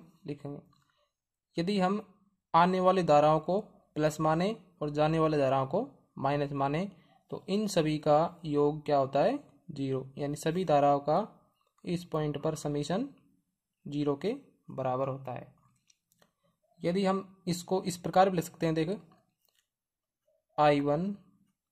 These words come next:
प्लस आई टू प्लस आई थ्री is equal, यानी ये तीनों आने वाली धाराएं किसके बराबर होंगी?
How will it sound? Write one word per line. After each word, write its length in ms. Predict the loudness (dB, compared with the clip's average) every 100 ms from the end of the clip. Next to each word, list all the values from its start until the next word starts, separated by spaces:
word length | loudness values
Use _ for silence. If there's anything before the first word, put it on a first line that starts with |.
| _ _ _ _ -4
प्लस 360 | -2 -2 -6 -18 _ _ _
आई 200 | 0 0 -2
टू 120 | -2 0 -4 -10 _ _ _
प्लस 400 | 0 0 0 -6 -18 _ _ _ _ _ _ _ _ _ _ _ _ _ _ -4
आई 160 | -4 -2
थ्री 240 | -4 -2 -4 -8 -16 _ _ _
is 140 | -6 -6
equal, 380 | -8 -4 0 0 -2 -16 -20 _ _ _ _ _ _ _
यानी 160 | -6 -4
ये 220 | -2 -2
तीनों 340 | -2 -2 -2 0
आने 240 | 2 4
वाली 200 | 4 4
धाराएं 440 | 4 4 4 0 -2 -8 _ _ -10
किसके 220 | -6 0
बराबर 320 | 4 6 6
होंगी? 240 | 4 2